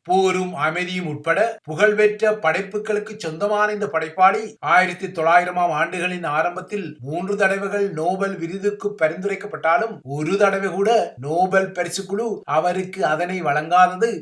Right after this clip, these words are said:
இன்று வரை சர்ச்சையாகவே தொடரும் ஒரு விடயம். இந்தியாவின் மகாத்மா எனப்படும்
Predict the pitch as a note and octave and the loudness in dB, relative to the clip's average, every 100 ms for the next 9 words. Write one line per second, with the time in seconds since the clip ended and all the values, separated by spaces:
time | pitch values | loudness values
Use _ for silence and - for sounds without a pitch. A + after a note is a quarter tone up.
0 | - C3+ D#3 F#3+ G3+ G#3 F3+ F3 C#3 C#3 | -8 -8 -4 0 4 4 2 -4 -8 -8
1 | - G3+ G3 G3 F#3+ G#3 A#3 A#3 A3+ A3 | 0 4 4 2 0 2 2 0 -2 -2
2 | A3 A3+ A3 - _ _ _ - D3+ E3 | 0 0 -2 -6 _ _ _ -14 -6 4
3 | E3+ E3 E3+ D#3 C3+ E3 D3 E3 D#3+ D#3 | 6 6 4 -2 2 2 4 0 0 -2
4 | E3 D#3+ D#3 | -4 -6 -8